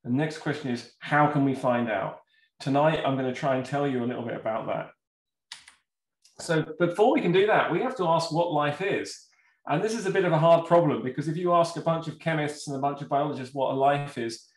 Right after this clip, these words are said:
they might argue with you. In, even if you ask if a virus is alive, you'll get contradictory, um, questions. And so really, the idea about what we mean by, uh, life or not alive, um, is kind of hard. And this picture here is some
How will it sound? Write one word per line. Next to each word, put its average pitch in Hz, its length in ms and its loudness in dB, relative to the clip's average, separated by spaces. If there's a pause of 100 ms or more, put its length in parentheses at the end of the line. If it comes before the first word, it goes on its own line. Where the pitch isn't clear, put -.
(180)
they 143 80 -2
might 147 200 2
argue 147 360 4
with 117 140 -2
you. 131 260 -6 (280)
In, 170 320 -2 (160)
even 208 280 -4
if 202 120 0
you 185 160 2
ask 185 280 4
if 185 120 -2
a 170 80 2
virus 185 480 4
is 151 100 -6
alive, 110 480 0
you'll 127 140 -4
get 139 180 -6
contradictory, 135 840 -6 (320)
um, 123 340 2
questions. 120 720 -4 (260)
And 147 100 -2
so 165 200 4
really, 196 520 2 (120)
the 170 100 4
idea 190 380 6
about 160 260 4
what 160 140 0
we 160 100 -2
mean 160 300 0
by, 143 400 2 (200)
uh, 131 300 4
life 170 540 0 (220)
or 127 180 -6
not 180 220 2
alive, 131 520 -2 (520)
um, 139 400 -4
is 135 120 -12
kind 139 220 -8
of 131 100 -6
hard. 123 280 -4
And 139 100 -10
this 170 220 -12
picture 170 340 -4
here 156 240 0
is 127 180 -4
some 143 240 -6